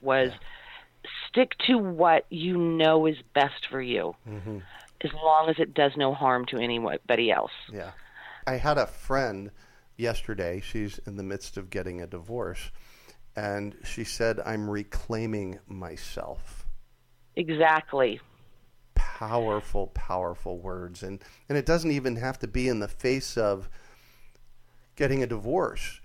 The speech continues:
Speaker 2: but
Speaker 1: That's right.
Speaker 2: stand up and cr-, stand up and reclaim yourself.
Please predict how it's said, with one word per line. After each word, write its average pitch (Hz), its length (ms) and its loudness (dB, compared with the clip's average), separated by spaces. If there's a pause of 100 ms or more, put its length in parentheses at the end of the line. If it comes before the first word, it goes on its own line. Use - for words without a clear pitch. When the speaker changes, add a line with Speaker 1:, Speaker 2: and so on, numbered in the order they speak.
(300)
Speaker 2:
but 120 400 4 (120)
Speaker 1:
That's - 180 2
right. 277 240 2 (120)
Speaker 2:
stand 165 460 2
up 151 280 2 (340)
and 131 180 0
cr-, - 180 0
stand 180 380 2
up 165 180 6
and 131 120 4
reclaim 123 540 0
yourself. - 840 2